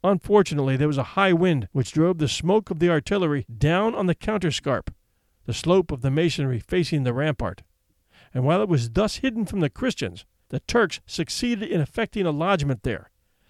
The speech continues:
fortifying themselves with trees and sacks of earth and wool. When the smoke cleared off, the knights were dismayed to see the horsetail ensigns of the Janissaries so near them, and cannon already prepared to batter the ravelin,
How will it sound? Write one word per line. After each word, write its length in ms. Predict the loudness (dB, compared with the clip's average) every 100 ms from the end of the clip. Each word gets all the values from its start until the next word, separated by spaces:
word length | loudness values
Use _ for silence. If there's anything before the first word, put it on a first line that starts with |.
| _ -14
fortifying 760 | 0 4 6 4 2 2 4
themselves 580 | 4 2 0 0 0 -2
with 140 | -4
trees 440 | -2 -2 2 0 -2 _ _ -10
and 120 | -6
sacks 380 | -2 0 0 -2
of 140 | 2
earth 240 | 2 2
and 160 | 0 0
wool. 320 | 0 0 -4 _ _ _ _ _ _ _ _ _ _ _ -4
When 120 | 0
the 80 | 0
smoke 320 | 0 0 0
cleared 280 | 2 2 4
off, 280 | 2 2 -4 _ _ _ -10
the 80 | -4
knights 380 | 2 2 0 -4
were 80 |
dismayed 680 | -2 -2 -4 0 2 4 2
to 60 | -2
see 140 | -4
the 140 | -2 -4
horsetail 680 | 0 -2 0 -2 -2 -2 -4 -4
ensigns 400 | -4 -2 -4 -4
of 140 | -4 -2
the 120 | -2
Janissaries 720 | 0 0 0 -2 -2 -2 -2
so 260 | 0 2 4
near 300 | 2 2 0
them, 160 | -2 -2
and 200 | -2 -2
cannon 400 | -2 2 2 0 0
already 320 | 2 2 2
prepared 460 | -4 -2 2 2
to 80 | 0
batter 400 | -4 0 2 2
the 100 | 2
ravelin, 420 | 2 0 0 -8